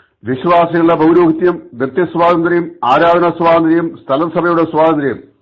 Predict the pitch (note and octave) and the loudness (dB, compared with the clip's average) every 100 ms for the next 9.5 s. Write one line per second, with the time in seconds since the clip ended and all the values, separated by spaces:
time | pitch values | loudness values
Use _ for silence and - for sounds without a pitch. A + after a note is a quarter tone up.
0 | _ _ _ - C3+ - D#3+ E3+ F#3+ G3 | _ _ _ -6 -2 2 4 4 2 2
1 | F3 E3+ E3 E3 E3 D#3+ D#3 F#3 E3+ D3 | 2 0 0 0 0 0 0 0 0 0
2 | D#3+ F3 D#3+ D#3+ D#3 D#3 A2 - _ - | 0 0 2 2 2 0 -4 -16 _ -10
3 | B2+ D#3 E3 C3+ C3+ D#3 E3 D#3+ D3+ C#3+ | -2 0 0 0 0 0 2 2 0 0
4 | C#3 C3 G2+ C#2+ _ _ _ _ - D3 | 0 -2 -4 -10 _ _ _ _ -6 -2
5 | F3+ G3 F#3 F#3+ G#3 F#3+ F#3+ G3 G3 F#3 | 2 2 2 2 0 0 2 2 0 0
6 | F3+ E3 F#3+ G3 F#3+ E3+ F3 F3 F3 E3 | 2 2 2 0 0 0 2 2 2 0
7 | E3 - - _ _ - C3+ E3 F3 E3 | -2 -6 -20 _ _ -4 0 2 2 2
8 | E3 G3+ G3+ F#3+ F3 D#3 E3 F#3 E3 C3+ | 2 2 2 2 2 2 2 2 0 -2
9 | B2 D3+ F3+ E3+ A#2 | -2 0 2 0 -2